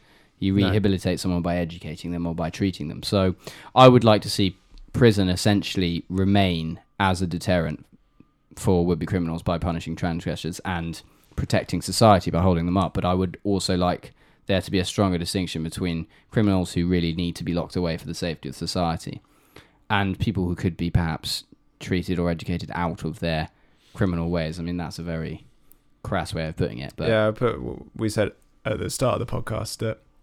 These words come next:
Speaker 2: the savings, well, that has been proven in the U K, you're gonna save a lot of money
Speaker 1: Exactly.
Speaker 2: by rehabilitating these people. So you're, you know, you're not spending money on incarcerating them a second, third, or even fourth time.
Speaker 1: Yeah, exactly, exactly, exactly. Um,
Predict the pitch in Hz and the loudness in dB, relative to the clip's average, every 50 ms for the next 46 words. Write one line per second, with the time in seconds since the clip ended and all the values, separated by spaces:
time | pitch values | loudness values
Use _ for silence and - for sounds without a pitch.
0 | _ _ _ _ _ _ _ _ - - - 127 113 107 - 120 117 110 101 101 | _ _ _ _ _ _ _ _ -20 -8 -4 -4 -2 2 4 4 4 4 2 0
1 | 101 101 101 107 104 104 98 92 95 95 107 110 107 110 - 104 101 98 98 98 | -2 -4 -6 -4 -4 -2 -2 -2 -2 -4 -4 -6 -8 -8 -8 -8 -6 -6 -4 -4
2 | 101 98 95 98 101 101 98 101 104 - 110 101 95 95 98 101 98 95 - 110 | -4 -4 -4 -4 -4 -4 -6 -6 -4 -4 -2 -2 -2 -4 -4 -6 -6 -6 -4 -4
3 | 101 95 101 101 95 95 95 98 107 107 101 95 90 95 98 104 127 98 - 95 | -2 -2 -2 -2 -2 -2 -2 -2 -2 -2 -2 -2 -4 -6 -2 -2 -2 -2 -2 -4
4 | 90 85 - - - - - - - 110 107 104 101 98 98 101 107 104 101 95 | -8 -10 -10 -16 -20 -20 -20 -8 -2 0 2 2 2 2 2 2 2 0 0 0
5 | 104 104 104 - 107 95 95 95 98 92 92 - - 98 90 - 92 90 104 104 | -2 -4 -4 -4 -6 -6 -6 -6 -8 -10 -12 -8 -10 -10 -8 -8 -10 -10 -10 -10
6 | - 104 101 95 117 - _ _ _ _ _ 127 117 117 104 104 104 107 98 - | -8 -6 -6 -6 -8 -12 _ _ _ _ _ -10 -8 -8 -6 -6 -4 -4 -6 -6
7 | - - 117 107 101 98 98 95 95 95 95 - - - _ _ _ - 107 107 | -6 -4 -4 -2 -2 -2 -2 -2 -2 -4 -6 -10 -16 -20 _ _ _ -4 -2 -2
8 | 104 101 98 101 101 - - 107 104 98 - 101 98 98 - 104 101 95 90 - | 0 0 -2 -2 -4 -2 -2 -2 -2 -2 -2 -4 -4 -4 -4 -6 -6 -6 -6 -2
9 | - 107 98 - - 98 95 92 - 104 98 92 90 87 90 90 90 90 90 95 | -2 -2 -2 -2 -6 -8 -8 -4 -4 -4 -2 -2 -4 -4 -4 -6 -6 -6 -6 -6
10 | 95 90 92 92 - 107 104 101 - - 101 95 90 95 101 110 - - 107 104 | -6 -8 -8 -10 -10 -10 -10 -10 -10 -8 -8 -6 -6 -8 -10 -12 -10 -8 -6 -6
11 | - - - - - - - - 101 101 107 104 95 - - 69 - - - 90 | -6 -8 -14 -20 -20 -16 -12 -12 -10 -8 -6 -6 -8 -8 -10 -14 -16 -14 -12 -14
12 | 78 76 - 69 - 104 95 82 69 - - - - _ _ _ _ _ _ _ | -14 -12 -14 -16 -14 -14 -14 -14 -14 -16 -20 -20 -20 _ _ _ _ _ _ _
13 | _ - 117 117 117 117 113 113 113 - - | _ -4 -2 0 0 0 0 -2 -2 -4 -10